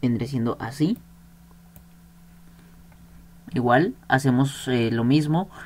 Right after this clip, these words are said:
para que no se vea ese espacio negro. Vamos a,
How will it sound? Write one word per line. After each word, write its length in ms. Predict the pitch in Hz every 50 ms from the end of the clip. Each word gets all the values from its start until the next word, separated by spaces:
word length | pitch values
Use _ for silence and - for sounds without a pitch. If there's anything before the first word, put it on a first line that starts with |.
| - - - - - - - -
para 280 | 139 127 123 120 117
que 240 | - - 120 117 113
no 420 | 117 117 117 120 120 123 123 131
se 720 | 131 135 - - - 143 131 127 120 117 110 110 113 113 110
vea 680 | 113 120 117 113 117 120 120 120 120 123 - - - - - - - - - - - - - - - - - - - - - - - - - -
ese 560 | 135 139 - - 135 120 117 113 110 113 117
espacio 460 | 120 - - - 127 123 - - 123 120
negro. 460 | 123 131 139 143 156 185 208 226 190
Vamos 460 | 135 117 113 110 113 117 - - -
a, 280 | 117 110 113 127 147